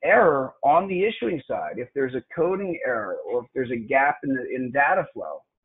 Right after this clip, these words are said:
your organization could be paying one and a half percent or more too much before the transaction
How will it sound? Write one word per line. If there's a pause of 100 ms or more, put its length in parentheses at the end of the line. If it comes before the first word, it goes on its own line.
(760)
your
organization
could
be
paying (440)
one
and
a
half
percent
or
more (340)
too
much (760)
before
the
transaction